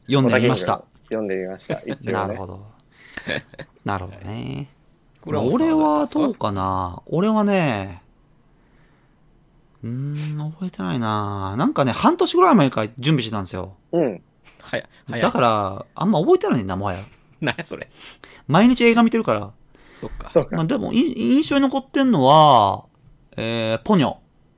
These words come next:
Speaker 3: はいはい。
Speaker 1: ポニョと、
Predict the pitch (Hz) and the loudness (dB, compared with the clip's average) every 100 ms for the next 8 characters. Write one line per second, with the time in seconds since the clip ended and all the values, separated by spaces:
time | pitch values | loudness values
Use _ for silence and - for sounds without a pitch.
0 | _ _ _ _ - 104 98 98 82 _ | _ _ _ _ -14 -12 -12 -14 -18 _
1 | _ _ - 208 202 139 - 151 160 160 | _ _ -6 -4 -2 -4 0 4 4 4
2 | - | 0